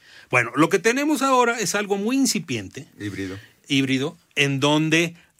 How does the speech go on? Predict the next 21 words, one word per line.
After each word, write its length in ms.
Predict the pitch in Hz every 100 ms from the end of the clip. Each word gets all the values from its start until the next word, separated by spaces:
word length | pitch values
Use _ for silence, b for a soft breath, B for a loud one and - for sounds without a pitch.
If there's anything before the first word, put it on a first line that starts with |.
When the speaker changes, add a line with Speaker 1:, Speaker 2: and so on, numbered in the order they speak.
| -
Speaker 1:
abrieron 640 | 135 139 147 175 185 180
la 180 | 151 -
posibilidad 800 | 156 156 165 151 147 143 131 135
de 100 | 139
decir, 220 | 113 135
bueno, 200 | 127 135
el, 120 | 120 110 -
el 260 | 117 117
órgano 560 | 139 165 165 165 156 151
electoral 720 | 143 139 - 139 139 151 156
interno, 600 | 151 131 160 151 117 92
son 200 | - 123
siete 400 | - 147 151 160
ciudadanos, 560 | 143 143 139 143 143 -
seis 280 | 127 120
de 100 | 123
partido. 580 | 123 127 113 - 127 113 - b b b
Mínimo, 460 | 143 190 254 208 127
si 160 | - 127
se 160 | 131
quiere. 400 | 127 170 143 92